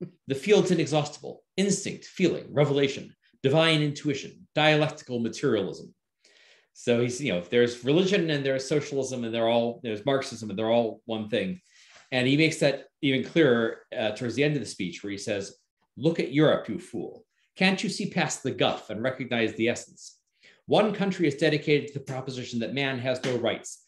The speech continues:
that the collective is all. The individual held as evil, the mass as God. No motive and no virtue permitted except that of service to the proletariat. That's one version. Here's another. A country dedicated to the proposition that man has no rights,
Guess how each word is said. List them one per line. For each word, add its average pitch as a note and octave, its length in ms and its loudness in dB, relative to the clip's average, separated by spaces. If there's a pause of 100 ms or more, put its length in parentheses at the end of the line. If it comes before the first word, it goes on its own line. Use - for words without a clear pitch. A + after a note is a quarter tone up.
(180)
that B2+ 120 0
the C3+ 80 -2
collective C#3 460 -2
is A#2 140 -4
all. - 420 -4 (300)
The D3+ 100 6
individual F3 480 4
held D#3+ 300 2
as A#2+ 140 -6
evil, A2+ 380 -10
the A#2+ 80 -4
mass B2 440 -6 (100)
as G2+ 200 -4
God. G2 360 0 (520)
No E3 200 6
motive F3 320 6
and C#3+ 140 2
no D3 100 6
virtue C#3+ 320 -2
permitted B2+ 420 -4
except - 400 -6
that D3+ 140 0
of D#3 100 -2
service E3 440 -4
to D3 100 -8
the - 60 -10
proletariat. B2+ 640 -6 (640)
That's F#3 260 -4
one A2 200 0
version. - 360 -12 (360)
Here's E3+ 240 2
another. D3+ 400 -2 (380)
A B2 80 -2
country G3 360 -2
dedicated D#3+ 540 0
to C#3 60 -4
the C#3 60 -10
proposition B2+ 540 -6
that G#2+ 140 -6
man B2 200 -2
has A2+ 260 -6
no A#2+ 80 -6
rights, G#2+ 500 -8